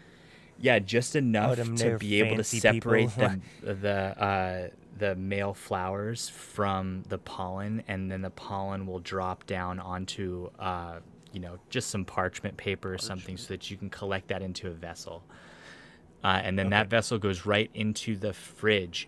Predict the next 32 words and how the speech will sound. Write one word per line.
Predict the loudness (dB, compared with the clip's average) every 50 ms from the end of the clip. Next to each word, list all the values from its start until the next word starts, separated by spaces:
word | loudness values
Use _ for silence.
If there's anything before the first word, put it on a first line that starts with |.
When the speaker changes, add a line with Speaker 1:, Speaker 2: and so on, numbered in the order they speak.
| -6 -2
Speaker 1:
And | -2 -2 -2 -2 -6 -8 -8 -6
when | -4 -4 -2 -2 -2
do | -2 -2
we | -2 -2
take | -4 -4 -4 -4 -6 -6 -8 -10
the | -8
vessel | -6 -4 -4 -4 -4 -4 -6 -6 -4
out? | -4 -4 -4 -6 -6 -10 -14 -20 -20 -20 -20 -20 -20 -20 -20 -20 -20 -12 -4 0
Only | 2 2 4 2 2 0 0 0 0 0
when | 0 0 0 0 0
it's | 0 0 -4 -8 -10
time | -10 -10 -6 -4 -2 -2 -2 -2 -2 -2 0 0 -2 -4 -6 -8 -12 -10
to | -8 -8 -8
do | -8 -8 -8 -6 -4 -2 -2 -4 -4 -6 -10 -12 -14 -8 -6
the | -6 -6
breeding. | -4 -6 -4 -4 -4 -4 -6 -8 -10 -14 -16 -20 -20 -20 -20 -20 -20 -12 -4 0
And | 0 2 2 0 0 -2
because | -4 -4 -2 0 0 0 2 2
it's | 0 -2 -4 -6
contained | -4 0 0 0 0 -2 -8 _ _ _ _ -12 -6 -4 -2 0 0 0
in | 0 0
this | -2 -4 -6 -8
very | -4 0 2 4 4 4 2 0
small | -2 -2 -4 -4 -4 -2 -2 -2 -2 0 0 0 0 0 -2
vessel, | -2 -2 -4 -2 -2 -2 -2 -2 -2 -2 0
I | 0 2 2
like | 2 0 -2
to | -4 -4
use | -4 -4 -4 -4 -4
those | -4 -4 -4
little | -2 -2 -2 -4
glass | -4 -4 -4 -2 0 0 0 0 -2 -4 -6 -6